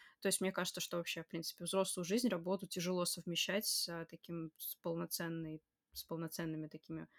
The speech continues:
языковыми курсами. А, какой у тебя сейчас уровень? И знаю, что ты планируешь щас новое путешествие, да? Ты уже два раза был в Японии, ты планируешь новое путешествие.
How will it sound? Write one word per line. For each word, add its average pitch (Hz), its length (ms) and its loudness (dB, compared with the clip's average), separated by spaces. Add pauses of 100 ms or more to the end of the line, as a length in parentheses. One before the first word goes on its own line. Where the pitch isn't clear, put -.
(160)
языковыми 185 540 4
курсами. 190 580 2 (760)
А, 175 600 2
какой 208 320 6
у 202 40 8
тебя 185 240 2
сейчас - 420 2
уровень? 214 460 6
И 185 60 0
знаю, 196 240 4
что - 160 0
ты 190 100 0
планируешь 180 580 4
щас - 280 -2
новое 175 260 2
путешествие, - 520 2
да? 196 120 4
Ты 190 100 -2
уже 180 140 0
два 175 160 4
раза 180 240 4
был 170 140 -2
в 165 40 -6
Японии, 226 440 6
ты 185 100 -4
планируешь 175 500 2
новое 170 260 2
путешествие. 208 760 0